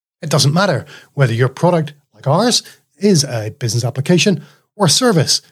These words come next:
such as an educational program, a physical product like a rocket ship, or an intangible product like a marketing campaign. If it's not possible to know all the requirements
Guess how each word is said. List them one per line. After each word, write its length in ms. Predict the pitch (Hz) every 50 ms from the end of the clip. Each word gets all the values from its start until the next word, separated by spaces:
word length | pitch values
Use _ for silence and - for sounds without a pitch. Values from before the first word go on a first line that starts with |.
| _ _
such 240 | - - 165 143 147
as 120 | 139 131
an 120 | 131 135 139
educational 560 | 165 175 151 156 - 196 196 190 - 165 143
program, 460 | 147 - 139 110 104 107 101 95 - _ _ _ _ _ _ _
a 80 | - 143
physical 420 | - - 240 208 196 160 135 110
product 400 | - - - 135 139 175 175 -
like 140 | - 139 -
a 100 | 120 113
rocket 280 | 135 180 180 - 185 -
ship, 260 | - - 180 170 - - _ _ _ _ _ _ _ -
or 300 | 196 190 190 190 196 - 170
an 60 | 170
intangible 680 | 175 185 170 - - - 233 233 220 180 175 123 120
product 400 | - - - 160 170 175 165 - - - - _ _ -
like 200 | 123 113 127 -
a 40 | 165
marketing 380 | 190 220 226 - 196 143 127
campaign. 520 | 110 123 117 107 104 - 117 110 101 - - _ _ _ _ _ _ _ _ _ _ _ _ _ _ _ _ _ _ _ _ _ _ _ _ _
If 200 | - 220 214 -
it's 240 | 165 143 151 143 - - - -
not 400 | 139 143 170 220 226 185 - - _ _ _
possible 460 | - - 214 - - 170 117 110 110
to 100 | 104 -
know 380 | 127 123 123 117 117 - - - _ _ _ -
all 240 | 202 208 208 208
the 80 | 196 190
requirements 640 | 185 180 - - 131 127 120 113 120 139 - -